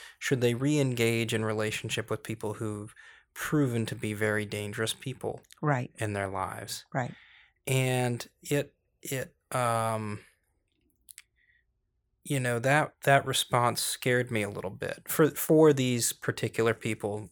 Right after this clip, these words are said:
Speaker 1: because I know what their particular circumstances are. You know, I was thinking about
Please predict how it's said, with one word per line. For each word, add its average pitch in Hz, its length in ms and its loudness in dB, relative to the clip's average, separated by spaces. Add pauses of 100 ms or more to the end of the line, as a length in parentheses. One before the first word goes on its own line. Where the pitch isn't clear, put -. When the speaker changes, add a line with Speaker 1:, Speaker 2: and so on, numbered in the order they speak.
Speaker 1:
because - 280 2
I 107 120 4
know 107 260 0
what 104 220 -6
their 107 160 0
particular 107 600 -6
circumstances 110 880 -4
are. 107 300 -4 (760)
You 120 260 -4
know, 110 540 0
I 123 240 2
was 127 280 0
thinking 123 540 -2
about 110 880 4